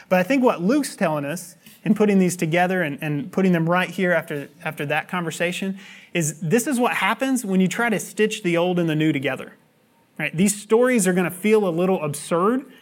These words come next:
and they're gonna feel a little absurd because you've got people trying to pour new wine in old wineskins. They're trying to patch a new garment onto an old piece of cloth.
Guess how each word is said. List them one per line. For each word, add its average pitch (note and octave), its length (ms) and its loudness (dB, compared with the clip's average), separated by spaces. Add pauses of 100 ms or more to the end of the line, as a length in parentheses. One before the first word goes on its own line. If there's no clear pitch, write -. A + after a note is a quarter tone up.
(300)
and F3 100 2
they're F3+ 100 6
gonna A3+ 180 2
feel C4 200 0
a B3 60 2
little G#3+ 240 4
absurd F3+ 560 0
because D#3+ 320 0
you've F3+ 100 0
got F3+ 280 0
people G3 500 -2 (240)
trying G#3 260 0
to F#3 60 4
pour F3+ 300 0
new F#3 260 4
wine F#3 340 0
in D#3 120 -2
old D#3 240 0
wineskins. C#3+ 760 -6 (600)
They're D#3+ 100 0
trying G3+ 260 2
to F3+ 60 2
patch G3 340 -2
a F3 60 -4
new F3+ 240 0
garment F3 420 0
onto D#3 320 -4
an D3 140 -2
old D#3 500 -2
piece D#3 220 -4
of - 100 -10
cloth. - 500 -8